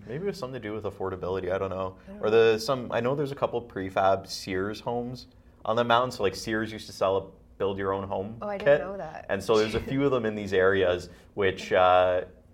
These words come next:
Speaker 1: I know I've seen some in the news. I, some people have mentioned it in listings. I always think it's really cool
Speaker 2: Yeah.
Speaker 1: that you could just buy a house and build it. Like,
Speaker 2: Yeah.
Speaker 1: that's, I find that hilarious, but,
Speaker 2: Yeah.
Speaker 1: I mean, people did it.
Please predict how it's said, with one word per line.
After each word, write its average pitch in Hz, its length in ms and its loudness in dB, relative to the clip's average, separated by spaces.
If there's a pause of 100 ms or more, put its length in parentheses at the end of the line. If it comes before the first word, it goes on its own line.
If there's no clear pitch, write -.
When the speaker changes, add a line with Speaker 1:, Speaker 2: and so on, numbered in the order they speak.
(140)
Speaker 1:
I 107 120 4
know 113 160 2
I've 120 100 -2
seen 120 160 -8
some 104 220 2
in 101 40 -4
the 98 80 -2
news. 98 540 -2
I, 107 80 2
some 123 220 -2
people 123 200 0
have 98 80 -2
mentioned 98 380 -2
it 107 80 0
in 92 180 -8
listings. 110 460 -2
I 98 60 8
always 104 240 4
think 151 160 -6
it's - 100 -6
really 104 240 -2
cool 98 400 -2 (160)
Speaker 2:
Yeah. - 60 -6
Speaker 1:
that 98 100 4
you 101 80 0
could 104 140 -4
just 101 180 -6 (380)
buy 95 200 6
a 101 60 8
house 98 300 2
and 101 120 -10
build 95 220 0
it. 120 100 8
Like, 95 140 -2
Speaker 2:
Yeah. 107 80 0
Speaker 1:
that's, 90 200 -2
I - 60 -6
find 92 260 -6
that 92 120 -4
hilarious, 98 460 -2
but, 98 240 2
Speaker 2:
Yeah. - 40 -12 (320)
Speaker 1:
I 101 80 0
mean, 110 160 -4
people 131 240 -4
did 113 220 2
it. 90 260 0